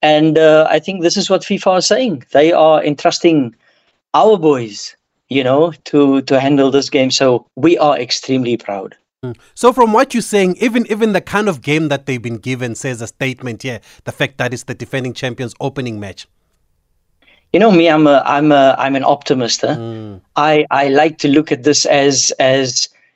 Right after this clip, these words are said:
Speaker 1: you know, boding well for the rest of the tournament. If they have a good performance tonight, which I know they will have, who knows? I've always said it's time for Africa.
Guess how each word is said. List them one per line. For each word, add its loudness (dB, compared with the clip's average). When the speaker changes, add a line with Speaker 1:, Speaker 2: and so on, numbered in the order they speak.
Speaker 1:
you 2
know, 4
boding 2
well 4
for -4
the -2
rest -2
of -2
the -4
tournament. 0
If 0
they 2
have 4
a 2
good 0
performance 0
tonight, 0
which -4
I 0
know 4
they 4
will 4
have, 0
who 2
knows? 2
I've 0
always 4
said 2
it's 0
time 2
for 0
Africa. -2